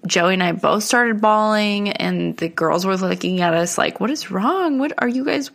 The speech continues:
why are you sad?" We were just so happy and could not believe, um, could not believe it. And there's just so much joy.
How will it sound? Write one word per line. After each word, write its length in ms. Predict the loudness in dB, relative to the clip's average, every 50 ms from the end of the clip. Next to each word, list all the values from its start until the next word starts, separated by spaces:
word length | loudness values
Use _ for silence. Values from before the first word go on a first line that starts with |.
| _ _
why 140 | -4 -2 0
are 60 | 0
you 200 | 0 0 -2 -2
sad?" 460 | -2 0 0 0 0 0 -2 -2 -4 -8 -12 -12 -12 -12 -12 -14 -14 -16 -18 -8 -2
We 140 | 0 0 2
were 80 | 2
just 240 | 2 0 0 0 0
so 300 | 0 2 2 4 4 4
happy 680 | 2 2 2 2 2 0 0 0 0 2 0 0 -2 -2 -4
and 580 | -2 0 0 2 0 0 0 -2 -4 -6 -6 -6
could 200 | -4 -2 -2 0
not 280 | 2 2 2 2 0
believe, 800 | 0 0 0 0 0 0 0 0 0 -2 -4 -4 -8 -12 -16 -18 -20 -20 _ -2
um, 600 | 0 2 2 2 2 2 0 -2 -4 -4 -6 -8 _ _ _ _ _ _ -14 -6
could 160 | -2 0 2
not 160 | 2 2 2
believe 340 | 2 0 2 0 0 0 0
it. 280 | 0 0 0 0 -2 -4
And 560 | -2 0 0 2 2 2 0 0 0 -2 -2 -4
there's 240 | -2 -2 0 0 0
just 160 | 0 -2 -2
so 260 | 0 2 4 4 4 4
much 420 | 2 2 0 0 -2 -2 -2 -4
joy. 720 | -4 -2 0 0 2 2 2 2 2 2 2 0 -2